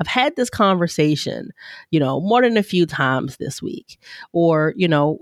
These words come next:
you, "We have a client and we know that this is something that is really important to their team and the people they work with. So this is an opportunity for us to create in, in a way that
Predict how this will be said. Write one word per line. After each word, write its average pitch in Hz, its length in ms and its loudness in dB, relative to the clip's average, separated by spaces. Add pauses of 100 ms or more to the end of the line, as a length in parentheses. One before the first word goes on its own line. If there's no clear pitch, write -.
you, 185 200 0
"We 170 160 2
have 175 200 2
a 208 80 0
client 262 480 -2
and 151 140 0
we 156 100 2
know 151 200 2
that 160 160 0
this 160 200 -2
is 160 80 -6
something 156 440 -2
that 147 240 2
is 147 180 -4
really 156 240 2
important 175 600 -2 (360)
to 170 200 -2
their 143 220 0
team 160 340 -2
and 147 120 0
the 147 40 -2
people 143 280 -6
they 147 140 0
work 220 300 -2
with. 180 240 0
So 165 380 0 (240)
this 202 160 0
is 190 120 2
an 180 80 2
opportunity 165 600 0
for - 240 -4
us 165 140 0
to 160 160 -6
create 151 680 -2 (760)
in, 156 300 2
in 160 140 2
a 151 100 4
way 147 280 2
that 143 200 2